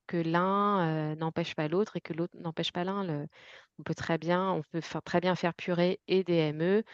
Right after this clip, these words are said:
On peut très bien avoir, heu, des endormissements, heu, autonomes et avoir, heu, des siestes, heu,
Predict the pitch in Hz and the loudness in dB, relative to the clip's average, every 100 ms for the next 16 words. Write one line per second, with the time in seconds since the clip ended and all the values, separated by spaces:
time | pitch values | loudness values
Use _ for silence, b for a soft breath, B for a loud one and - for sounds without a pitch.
0 | B B - 151 156 - 185 175 165 180 | B B -12 -4 -4 -2 0 0 4 4
1 | 185 185 156 165 165 160 151 147 b b | 4 2 2 4 4 4 0 -2 b b
2 | b - 180 170 165 165 170 165 - 175 | b 0 2 2 2 2 0 -6 -6 -2
3 | 175 175 160 147 147 - 175 175 170 180 | 0 2 0 0 -4 -4 -4 -4 -2 0
4 | 185 175 151 143 147 160 156 147 147 147 | 0 0 0 0 2 2 2 -2 -4 -6
5 | - 175 175 - 156 143 | -4 -2 -2 -2 -4 -4